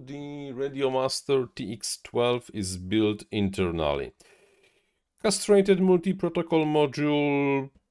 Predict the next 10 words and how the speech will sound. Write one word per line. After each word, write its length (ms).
P 340
C 320
B 720
with 400
the 100
nice 460
quality, 1120
gimbals 680
which 240
are 680